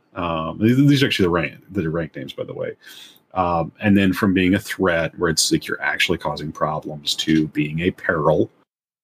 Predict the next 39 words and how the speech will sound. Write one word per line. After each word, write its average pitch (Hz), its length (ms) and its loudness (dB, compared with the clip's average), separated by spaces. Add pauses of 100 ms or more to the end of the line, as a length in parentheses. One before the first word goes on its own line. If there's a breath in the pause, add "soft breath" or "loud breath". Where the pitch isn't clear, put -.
(120)
to 82 380 2
being, 82 600 2
uh, 78 300 -6
what 101 220 -2
they 104 80 0
call 110 220 2
fulmination. 104 1040 2 (640)
And 98 140 4
then 92 120 4
finally 90 380 2
you 80 140 2
become 85 360 -2
an 78 80 -2
existential - 560 -4
crisis. - 640 -4
So - 180 2
it's 90 120 0
like, 101 160 0 (480 loud breath)
you 120 100 6
take 135 220 0
the 160 60 2
become 104 320 0
a 80 40 -2
crisis 85 400 0
perk, 76 300 -2
but 78 100 -8
then 107 120 2
you 92 100 2
have - 160 -2
to - 180 -2
earn 90 320 4
the, 80 120 2 (160)
the - 160 -2
actually - 380 -4
being 73 340 2
a 71 60 -10
crisis - 800 -2 (340)
by 76 240 -2
causing 76 460 0